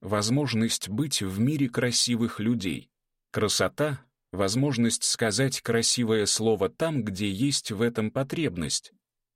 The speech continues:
Какую форму красоты вы изберете, чтобы, по вашему эстетическому представлению,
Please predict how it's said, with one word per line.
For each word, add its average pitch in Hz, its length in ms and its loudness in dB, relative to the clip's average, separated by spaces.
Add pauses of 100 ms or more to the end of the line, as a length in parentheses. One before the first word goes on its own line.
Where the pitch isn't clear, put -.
(120)
Какую 120 420 0
форму 92 420 0
красоты 101 680 -2
вы 107 300 0
изберете, 98 800 -2 (260)
чтобы, 95 420 -4
по 95 180 -2
вашему 101 600 -2
эстетическому 101 920 -2
представлению, 107 1000 0